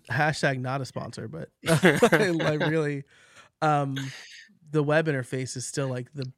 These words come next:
best of any podcast app I've ever used. Um, yeah, so great point. Pocket Casts. Uh, lots of other great stuff. So, um,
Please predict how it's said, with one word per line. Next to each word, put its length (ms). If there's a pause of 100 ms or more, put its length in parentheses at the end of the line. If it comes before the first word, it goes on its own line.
best 320
of 140
any 180
podcast 540
app 180
I've 140
ever 160
used. 480 (840)
Um, 520 (460)
yeah, 220
so 220
great 260
point. 300 (180)
Pocket 300
Casts. 420 (460)
Uh, 400 (180)
lots 420
of 80
other 200
great 240
stuff. 320
So, 360
um, 480